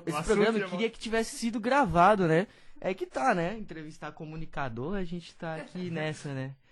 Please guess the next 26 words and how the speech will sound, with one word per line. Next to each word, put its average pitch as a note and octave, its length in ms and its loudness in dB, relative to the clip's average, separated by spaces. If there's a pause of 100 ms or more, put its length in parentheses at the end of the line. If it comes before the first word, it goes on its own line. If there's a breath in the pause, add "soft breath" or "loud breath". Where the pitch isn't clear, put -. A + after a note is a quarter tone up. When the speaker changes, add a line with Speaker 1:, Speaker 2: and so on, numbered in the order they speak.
(380 soft breath)
Speaker 2:
Mas C#3 280 2
hoje E3 180 6
nosso F#3 260 4
entrevistado E3 640 2
é - 20 2
de D3+ 100 -4
pre-, C#3+ 540 -2
é D3+ 40 0
de C#3+ 120 -2
peso E3 520 2
e E3 80 4
eu D#3 240 4 (120)
particularmente E3 680 0
tô E3+ 120 0
muito E3 240 0
feliz, D#3 400 -2
assim, C#3+ 260 -4
é C#3 60 0
um C#3+ 80 -2
prazer C#3+ 480 -4
gigantesco D#3+ 760 -6
tá C#3 240 -6
com D#3 120 -10
esse - 180 -12
cara B2+ 300 -4
aqui. C3+ 400 -6